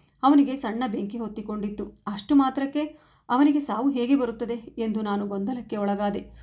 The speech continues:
"ಅವನು ಹೇಗೆ ಸಾಯಲು ಸಾಧ್ಯ?" ಎಂದೆ. ಆಗ ಆ ಕಡೆಯಿಂದ ನನ್ನ ಗಂಡ ಕೂಡ ಅಳುತ್ತಿದ್ರು.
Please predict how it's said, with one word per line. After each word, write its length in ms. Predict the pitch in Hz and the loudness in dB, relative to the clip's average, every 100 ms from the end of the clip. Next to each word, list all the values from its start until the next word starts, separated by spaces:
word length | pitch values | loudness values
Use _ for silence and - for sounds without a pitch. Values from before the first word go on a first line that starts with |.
| - - _ _ - | -20 -20 _ _ 2
"ಅವನು 240 | 254 294 277 | 6 8 6
ಹೇಗೆ 300 | 220 262 277 | 4 -2 -2
ಸಾಯಲು 400 | 262 208 262 240 | -2 -4 -4 -6
ಸಾಧ್ಯ?" 400 | 226 214 202 202 214 - | -6 -6 -6 -6 -6 -8
ಎಂದೆ. 400 | 233 214 196 - _ _ _ _ | -4 -2 -4 -6 _ _ _ _
ಆಗ 200 | 226 220 226 | 0 0 0
ಆ 160 | 196 202 | 0 0
ಕಡೆಯಿಂದ 340 | 240 220 214 208 | -2 -2 -2 -2
ನನ್ನ 160 | 208 202 | -2 -2
ಗಂಡ 240 | 202 202 220 | 0 0 -2
ಕೂಡ 160 | 220 208 | -4 -4
ಅಳುತ್ತಿದ್ರು. 840 | - 214 208 220 208 - - _ | -2 -4 -6 -6 -6 -8 -10 _